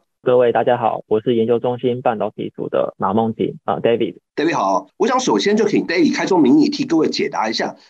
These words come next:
Speaker 2: 简单来说，到底什么是所谓的功率半导体呢？跟我们在半导体新闻当中常听到的逻辑运算晶片、记忆体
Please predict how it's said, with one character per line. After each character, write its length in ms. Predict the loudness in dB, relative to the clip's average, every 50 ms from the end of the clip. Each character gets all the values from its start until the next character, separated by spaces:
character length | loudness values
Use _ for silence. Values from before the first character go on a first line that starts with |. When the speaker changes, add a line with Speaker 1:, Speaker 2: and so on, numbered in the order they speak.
| _
Speaker 2:
简 160 | -4 -2 0 0
单 100 | 2 0
来 120 | 0 0
说， 160 | 2 2 2
到 120 | 2 4 2
底 80 | 0
什 160 | 0 0 -4
么 120 | -8 -6 -2
是 160 | 0 2 2
所 120 | 2 2 2
谓 100 | 2 2
的 100 | 2 2
功 220 | 2 2 2 4 4
率 60 | 2
半 160 | 2 2 2
导 160 | 2 2 0
体 160 | -2 -4 -8
呢？ 240 | -6 -4 -4 -4 -6 -8 _ _ _ _
跟 100 | 0 2
我 140 | 2 2 2
们 100 | 0 -2
在 120 | -4 -4 0
半 160 | 2 4 4
导 100 | 4 4
体 100 | 2 2
新 160 | 4 4 4
闻 120 | 6 6
当 100 | 6 6
中 80 | 4 2
常 260 | 2 2 2 0 2
听 200 | 2 4 4 4
到 100 | 4 4
的 180 | 2 2 0 0
逻 200 | 2 0 0 0
辑 100 | 0 2
运 160 | 4 4 4
算 160 | 4 2 0 0
晶 140 | 0 0
片、 340 | 0 0 0 0 0 -2 -2 -4
记 140 | -10 -10 -10
忆 20 | -10
体 180 | -10 -12 -14